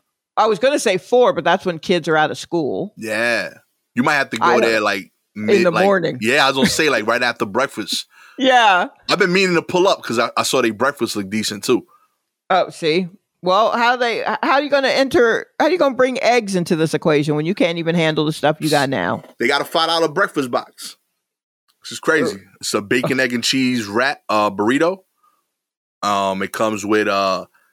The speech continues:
Speaker 2: uh, little Cinnabons.
Speaker 1: Oh, right.
Speaker 2: The dip joints, the burrito, uh, a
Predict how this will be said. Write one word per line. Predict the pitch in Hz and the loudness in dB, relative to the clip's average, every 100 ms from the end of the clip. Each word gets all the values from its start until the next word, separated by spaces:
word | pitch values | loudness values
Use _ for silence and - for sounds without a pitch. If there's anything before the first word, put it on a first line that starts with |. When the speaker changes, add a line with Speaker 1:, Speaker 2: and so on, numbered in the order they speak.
| _ _ 98 | _ _ -4
Speaker 2:
uh, | 98 95 90 85 - | -2 -2 -4 -8 -14
little | - 101 110 | -8 -4 -2
Cinnabons. | - - 135 131 135 143 156 160 - - - _ _ _ | -2 -2 -2 0 0 0 -2 -6 -8 -10 -14 _ _ _
Speaker 1:
Oh, | 190 185 175 | 2 2 2
right. | 160 156 214 - | 2 2 -2 -6
Speaker 2:
The | |
dip | 95 120 123 | -6 -2 -2
joints, | 113 123 147 - - | 0 -2 -2 -4 -6
the | 101 | -6
burrito, | 101 104 127 135 143 170 _ _ _ _ - | -4 0 2 2 0 -4 _ _ _ _ -6
uh, | 104 98 95 90 | -2 0 0 -4
a | - | -8